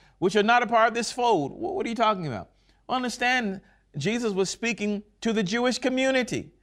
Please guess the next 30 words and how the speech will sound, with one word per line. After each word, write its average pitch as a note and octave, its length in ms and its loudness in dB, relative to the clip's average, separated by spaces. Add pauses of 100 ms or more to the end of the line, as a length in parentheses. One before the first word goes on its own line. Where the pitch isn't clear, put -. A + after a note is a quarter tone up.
(220)
The - 60 -10
Bible F3+ 260 4
says F#3 180 0
that E3 120 0
he E3+ 80 -2
came F#3+ 300 -4
to A3 120 -2
his A3 120 -2
own, F3 300 -2
and F3+ 120 -2
his F3 120 -6
own F#3 280 -2
received E3 380 -2
him G3 160 -2
not. G#3 320 2 (160)
So E3+ 160 0
he G#3 100 0
was A3 140 -6
talking G3 320 2
to G3 100 -2
the F#3+ 120 2
Jewish F3+ 600 0 (140)
sheepfold. F#3 920 0 (540)
But G#3+ 100 2
he A#3 80 0
said, A3 220 2
"I've A3+ 180 6
got A#3+ 160 2
other B3+ 220 2
sheep." D#3 420 -4